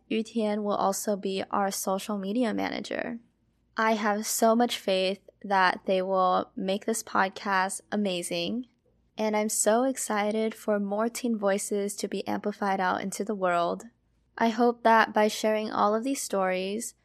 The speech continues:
we are able to feel less alone through our struggles, and just in general,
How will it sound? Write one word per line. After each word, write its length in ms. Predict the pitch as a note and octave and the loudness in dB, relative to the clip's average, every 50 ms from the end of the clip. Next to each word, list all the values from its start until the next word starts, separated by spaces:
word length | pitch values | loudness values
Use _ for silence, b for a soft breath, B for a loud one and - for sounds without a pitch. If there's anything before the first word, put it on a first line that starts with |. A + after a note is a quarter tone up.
| _ _ | _ _
we 200 | - G3+ A3 A3+ | -2 2 4 4
are 60 | A3+ | 4
able 280 | - G#3+ G#3 G3+ G#3 G#3+ | 6 4 2 2 2 0
to 140 | G#3+ - G#3+ | 0 -2 -6
feel 260 | - - G#3 G3+ G3 | -2 0 0 0 2
less 260 | G3 G3+ G#3+ - - | 0 0 -2 0 0
alone 400 | B3+ A#3+ G#3+ G3 F#3+ F#3 F#3 G3 | 0 2 4 4 4 4 2 0
through 140 | - G3 G3 | -4 -4 -2
our 140 | G3 G3 G3+ | -2 -2 -2
struggles, 760 | - - - F3+ F3 F3 - F3+ F3+ F3+ F3+ F3+ F#3 - - _ _ _ _ _ _ _ _ - | -4 -2 -2 0 -2 0 0 -2 -2 -2 -2 -4 -4 -8 -12 _ _ _ _ _ _ _ _ -2
and 180 | A3+ A#3 A#3 | 0 0 2
just 260 | A3+ B3+ B3+ B3+ - - | 2 2 0 0 -2 -2
in 140 | D4 C#4+ | -2 0
general, 640 | B3+ A#3 G#3 G3 G3 G3 G3 G3 G3 G3 G3+ G#3 | 0 0 -2 0 0 0 0 0 0 -2 -4 -8